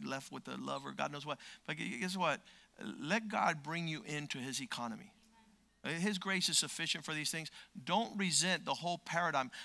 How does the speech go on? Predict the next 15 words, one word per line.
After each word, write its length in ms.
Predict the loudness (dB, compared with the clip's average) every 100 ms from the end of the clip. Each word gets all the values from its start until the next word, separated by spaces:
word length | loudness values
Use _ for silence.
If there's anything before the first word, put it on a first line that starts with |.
| 2
I 100 | 4
was 160 | 4 6
arguing 420 | 6 6 4 0
with 180 | -2 4
one 220 | 4 6
guy 400 | 6 6 4 0 -12 -20 _
till 100 | -2
about 200 | 2 2
four 320 | 2 -2 2 2
o'clock 300 | 2 0 0
in 80 |
the 60 | -4
morning. 320 | -2 -4 -6 -12 _ _
Hated 440 | -8 0 2 0 0
God. 300 | 0 0